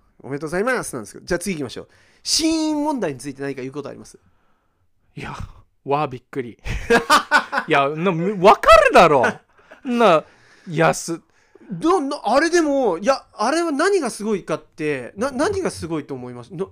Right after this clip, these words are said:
Speaker 1: あ、やっぱりあの、マーケティング天才的というか。
Speaker 2: いや、あれだ、だって他、
Speaker 1: はい。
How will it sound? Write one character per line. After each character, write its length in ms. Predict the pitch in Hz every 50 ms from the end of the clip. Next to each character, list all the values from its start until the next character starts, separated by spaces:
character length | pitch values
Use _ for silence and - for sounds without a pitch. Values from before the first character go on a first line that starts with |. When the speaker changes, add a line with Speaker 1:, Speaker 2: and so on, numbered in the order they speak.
| _ _
Speaker 1:
あ、 100 | 202 208
や 80 | 226 233
っ 40 | - _ _
ぱ 100 | - 311 262
り 140 | 240 214
あ 80 | 185 165
の、 160 | 156 147 139
マ 220 | 147 180 226 277 302
ー 40 |
ケ 120 | 302 320 -
テ 120 | - 311
ィ 60 | 311
ン 40 | 294
グ 80 | 277 -
天 220 | - 233 277 262
才 220 | 254 - 262 247 -
的 120 | 226 -
と 80 | - 247
い 40 | 220
う 60 | 147
か。 300 | - 135 123 113 - - _ _ _ _ _ _
Speaker 2:
い 60 | - 143
や、 120 | 131 -
あ 60 | -
れ 120 | 147 165 170
だ、 160 | 202 180 147
だ 120 | 147 175 190
っ 80 | 190
て 140 | - 127 113
他、 200 | 113 131 131 135
Speaker 1:
は 240 | - 175 - - _
い。 80 | _